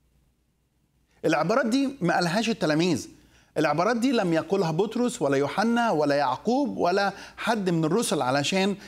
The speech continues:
آه، نقول انه لا، لا، لا، العبارات دي ما قالهاش المسيح فدول، آه، يعني، جعلوا من المسيح اله. العبارات دي نطق بيها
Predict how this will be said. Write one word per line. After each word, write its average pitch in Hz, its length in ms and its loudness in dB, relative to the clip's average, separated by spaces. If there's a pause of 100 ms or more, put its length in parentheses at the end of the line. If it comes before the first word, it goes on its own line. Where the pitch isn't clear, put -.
(140)
آه، 147 260 0
نقول 185 340 2
انه 170 300 2
لا، 202 140 2
لا، 214 100 2
لا، 185 160 2
العبارات 175 340 0
دي 190 80 -2
ما 180 100 0
قالهاش 170 260 -2
المسيح 190 520 -2
فدول، 170 640 0
آه، 147 200 0 (260)
يعني، 143 280 2
جعلوا 170 320 0
من 160 120 0
المسيح 147 380 0
اله. 139 260 0 (200)
العبارات 180 460 2
دي 277 380 -2
نطق 254 500 -2
بيها 254 680 0